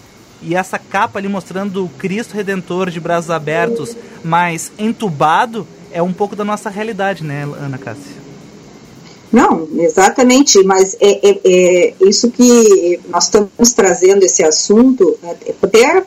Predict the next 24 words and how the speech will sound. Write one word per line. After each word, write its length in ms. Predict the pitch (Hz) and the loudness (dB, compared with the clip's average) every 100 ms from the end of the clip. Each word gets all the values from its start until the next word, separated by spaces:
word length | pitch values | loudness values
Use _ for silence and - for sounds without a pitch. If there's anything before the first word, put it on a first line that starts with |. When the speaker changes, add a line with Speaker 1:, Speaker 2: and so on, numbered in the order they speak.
| _ | _
Speaker 2:
porque 240 | 226 226 220 | -2 2 4
eu 180 | 226 | 6
há 60 | 214 | 4
pouco 320 | - 220 220 | 2 0 0
recebi, 640 | 190 196 - - 170 220 254 | 0 0 -2 -4 0 2 4
me 120 | 214 | 2
chocou 680 | - - 196 - 190 208 240 | 2 0 0 0 2 4 2
a 60 | |
capa, 580 | 196 - 175 220 233 302 - - - - - | -2 -4 -2 -2 -2 -4 -6 -20 -20 -18 -4
e 160 | 208 208 | 0 2
é 60 | |
como 260 | 220 233 240 | 2 2 2
tu 80 | 254 | -2
estás 340 | - 240 254 | 0 0 2
dizendo, 540 | 247 285 233 233 196 - | 2 4 4 4 2 -2
é 160 | 208 220 | 2 4
uma 200 | 277 277 | 4 2
publicação 1000 | 262 220 233 233 208 - 196 190 180 165 - _ | 0 2 2 2 -2 2 2 2 0 -8 -14 _
muito 500 | 190 202 220 277 320 | 0 4 4 4 4
importante 1000 | 285 247 208 196 196 185 196 240 262 294 - | 2 4 0 0 0 4 4 2 0 -2 0
e 100 | 254 | 0
que 360 | - 320 381 - | 4 2 2 2
traz 500 | 247 220 226 285 - | 2 4 2 -2 -2
neste 680 | 208 196 226 - - 160 147 | 2 4 2 -2 -2 0 -2